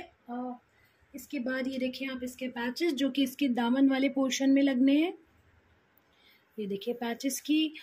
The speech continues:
embroidery भी बहुत खूबसूरत और बहुत fine है। इस तरह से आप देखिए ये ढेर सारे आपको patches मिल रहे हैं, जो कि आप अगर ए लाइन dress बनाते हैं तो पूरे घेर में हो जाएंगे, border में,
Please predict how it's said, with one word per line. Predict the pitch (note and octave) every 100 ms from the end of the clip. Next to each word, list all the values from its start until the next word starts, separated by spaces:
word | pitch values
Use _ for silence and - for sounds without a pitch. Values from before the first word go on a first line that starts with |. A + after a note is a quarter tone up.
| - - -
embroidery | A#3 A3 A#3 A3+ B3
भी | C4+
बहुत | A#3+ G#3+ B3+ C4
खूबसूरत | - B3 - A#3+ B3+ C#4
और | C4+
बहुत | A3+ G#3 A#3+ -
fine | A#3+ A3 A#3
है। | C4+ D4+ - _ _ _ _ _ _ _ _ _ _ _ _ _ _ _ _ _ _ _ _ -
इस | B3
तरह | C4+ C4+
से | C4 C#4+
आप | C4
देखिए | A3+ A#3+ C4 D#4
ये | D4 D4+
ढेर | A3 A#3+ D#4 D#4
सारे | D4 C#4
आपको | C#4 B3+ - D#4
patches | D#4 A#3+ - B3
मिल | B3+ A#3
रहे | A#3
हैं, | C4+ C4
जो | B3+
कि | C4
आप | C#4 B3 B3
अगर | A#3+ C4
ए | C4 C#4+
लाइन | D4 D4
dress | C#4+ C#4+ C#4
बनाते | C#4 C#4 C#4
हैं | D4
तो | C#4+
पूरे | - C#4 D4
घेर | C#4+ A#3 B3+ A#3+
में | C#4+
हो | C4+
जाएंगे, | B3+ B3+ B3 C4+
border | C#4+ B3+ A#3 B3
में, | D4